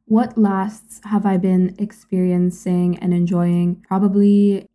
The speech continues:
my last first day of uni. Basically just getting to enjoy the moment much more easily because I know that I won't get this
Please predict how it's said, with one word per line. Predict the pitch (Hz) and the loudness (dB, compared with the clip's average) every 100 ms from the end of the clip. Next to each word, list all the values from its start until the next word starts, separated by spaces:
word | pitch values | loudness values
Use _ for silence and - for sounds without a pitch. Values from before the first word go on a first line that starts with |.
| - | -4
my | 190 180 | -2 0
last | 175 175 - - | -2 -4 -10 -8
first | 175 170 - | -6 -6 -2
day | 175 170 170 - | 0 0 -2 -4
of | 185 175 | -8 -6
uni. | 170 170 180 202 214 - _ _ - | -2 2 2 0 -4 -14 _ _ 0
Basically | 220 214 240 240 247 | 4 4 2 0 0
just | 226 208 | 2 0
getting | 202 196 | 0 0
to | 196 | 2
enjoy | 190 185 190 | 2 4 2
the | 185 | 4
moment | 185 180 185 202 247 - - _ - | 4 4 2 2 0 -2 -18 _ -2
much | 202 220 262 | 0 0 -2
more | 262 - | -6 -2
easily | 208 185 196 196 190 | -2 2 2 2 2
because | 180 - 185 175 175 - | -4 -6 -4 -2 -4 -6
I | 185 | 0
know | 180 175 170 | 2 2 2
that | 202 196 | 0 -2
I | |
won't | 190 180 180 - | -2 -2 -4 -6
get | 175 170 - | -8 -8 -6
this | 180 175 | -6 -6